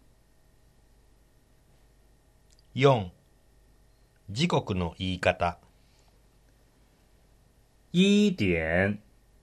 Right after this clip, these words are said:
Speaker 2: 两点。三点一刻。四点半。五点零五分。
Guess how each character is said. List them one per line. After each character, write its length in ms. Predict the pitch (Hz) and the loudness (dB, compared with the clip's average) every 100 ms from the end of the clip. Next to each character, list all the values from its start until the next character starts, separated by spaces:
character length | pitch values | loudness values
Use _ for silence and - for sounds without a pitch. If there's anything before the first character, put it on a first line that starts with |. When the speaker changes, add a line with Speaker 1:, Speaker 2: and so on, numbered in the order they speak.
| _ _ _ _ _ _ _ - | _ _ _ _ _ _ _ -6
Speaker 2:
两 540 | 104 107 107 120 190 | 4 8 8 6 0
点。 680 | 185 95 82 78 80 90 - - _ _ _ _ - _ _ _ _ _ _ _ _ _ | -2 -2 -2 -2 -2 -2 -2 -12 _ _ _ _ -20 _ _ _ _ _ _ _ _ _
三 500 | - 208 214 220 220 | 4 8 10 8 2
点 420 | 110 90 85 85 85 | 2 2 0 -4 -4
一 240 | 95 143 | -2 -2
刻。 540 | - - 190 107 73 - _ _ _ _ _ _ _ _ _ _ _ _ _ _ _ | -4 0 6 6 4 -4 _ _ _ _ _ _ _ _ _ _ _ _ _ _ _
四 440 | - - 254 190 113 | -16 -2 6 6 6
点 400 | 107 90 82 85 | 2 0 0 2
半。 460 | 170 170 90 71 - _ _ _ _ _ _ _ _ _ _ _ _ _ _ _ | 6 6 4 -2 -16 _ _ _ _ _ _ _ _ _ _ _ _ _ _ _
五 320 | 120 156 233 | 4 4 4
点 560 | 240 120 101 90 90 87 | 2 2 4 2 2 0
零 360 | 101 135 208 180 | 0 0 -2 -2
五 320 | 90 82 82 | -2 -4 -6
分。 520 | - 147 151 156 139 | -2 2 2 0 -6